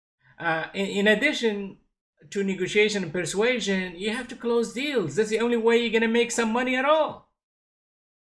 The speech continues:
If you don't make money, you're not gonna last in business, of course. And you gotta ensure that product delivery and installs are taken care of. It's your responsibility. Even if you have some,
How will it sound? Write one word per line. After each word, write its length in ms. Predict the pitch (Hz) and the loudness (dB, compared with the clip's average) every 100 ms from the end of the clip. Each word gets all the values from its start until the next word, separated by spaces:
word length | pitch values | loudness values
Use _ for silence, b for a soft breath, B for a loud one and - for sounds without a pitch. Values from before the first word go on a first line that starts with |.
| _ - | _ -16
If 100 | 147 | -8
you 60 | 165 | -2
don't 160 | 220 | 0
make 200 | 208 208 | 0 -2
money, 320 | 180 208 202 | -2 -2 0
you're 120 | 185 180 | -2 -2
not 120 | 170 | -2
gonna 160 | 160 | 0
last 300 | 151 165 147 | 0 0 -2
in 100 | 160 | -6
business, 360 | 143 220 160 117 | -4 -4 -6 -12
of 160 | 110 - | -14 -14
course. 400 | 226 139 95 _ _ _ _ _ _ _ _ _ _ | -12 -12 -16 _ _ _ _ _ _ _ _ _ _
And 240 | 226 233 240 | -2 0 0
you 60 | |
gotta 280 | 220 214 208 | -2 -2 0
ensure 380 | 196 190 202 202 | -2 0 2 2
that 280 | 185 - - | 0 -8 -6
product 400 | 180 185 185 151 | -4 -2 -4 -4
delivery 760 | 165 175 160 170 175 170 160 156 | -2 -2 -4 -4 -4 -6 -6 -4
and 140 | 156 | -4
installs 680 | 185 180 147 175 175 170 143 | -4 -6 -6 -6 -4 -6 -4
are 260 | 156 156 151 | -2 -2 -4
taken 680 | - 165 165 - 165 165 156 | -6 -4 -4 -8 -8 -8 -8
care 380 | - 156 156 151 | -4 0 2 0
of. 340 | 120 101 98 | -2 -6 -8
It's 320 | - 180 - 175 | -4 -4 -2 -4
your 160 | 175 | -4
responsibility. 1300 | 170 180 - 165 156 151 165 156 165 165 156 165 151 - _ _ _ | -4 -4 -4 0 0 0 -4 -4 -2 -4 -4 -10 -10 -18 _ _ _
Even 240 | 226 247 277 | -2 0 -2
if 120 | 233 | -2
you 140 | 226 | 0
have 280 | 190 196 196 | 0 0 -2
some, 300 | - 185 160 | -4 -8 -10